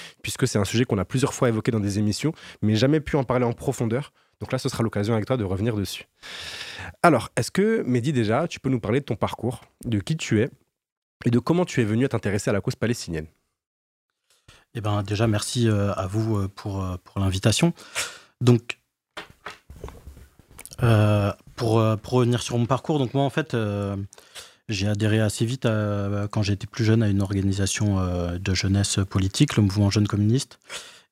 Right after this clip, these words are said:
Speaker 2: Et, euh, avec cette organisation, j'ai eu la chance, euh, de pouvoir, euh, faire un séjour de solidarité en Palestine, euh, quand j'avais, euh, à peine dix-neuf ans.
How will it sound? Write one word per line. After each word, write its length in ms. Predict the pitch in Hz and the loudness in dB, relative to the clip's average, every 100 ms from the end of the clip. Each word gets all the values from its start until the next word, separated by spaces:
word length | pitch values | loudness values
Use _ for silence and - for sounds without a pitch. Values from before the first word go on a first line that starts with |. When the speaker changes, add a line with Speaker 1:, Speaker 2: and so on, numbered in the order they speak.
| - | 0
Speaker 2:
Et, 240 | 113 117 | 2 4
euh, 200 | 113 101 | 2 0
avec 180 | 101 104 | -2 -2
cette 180 | - 104 | -4 -4
organisation, 600 | 101 104 104 101 - 147 | 0 2 2 2 2 2
j'ai 120 | 110 | 2
eu 40 | 107 | 0
la 140 | 101 | 0
chance, 440 | - 123 120 - - | 0 0 0 -4 -6
euh, 160 | 101 98 | -4 -2
de 100 | 98 | -4
pouvoir, 460 | - 113 107 107 | -4 -2 0 0
euh, 100 | 98 | -4
faire 220 | - 117 | 0 0
un 240 | 104 98 92 | 2 2 0
séjour 320 | - 101 104 | 0 -2 -2
de 40 | |
solidarité 540 | - 104 101 101 98 117 | 2 4 4 2 2 0
en 80 | 104 | 0
Palestine, 540 | 98 98 - 117 110 | 0 -2 -2 0 2
euh, 180 | 101 95 | 0 -2
quand 140 | - | -2
j'avais, 320 | 92 95 95 98 | -2 0 0 0
euh, 400 | 95 92 92 90 | 2 0 0 -2
à 80 | |
peine 180 | 101 107 | 2 2
dix-neuf 320 | 101 104 107 | 2 4 4
ans. 140 | 127 | 4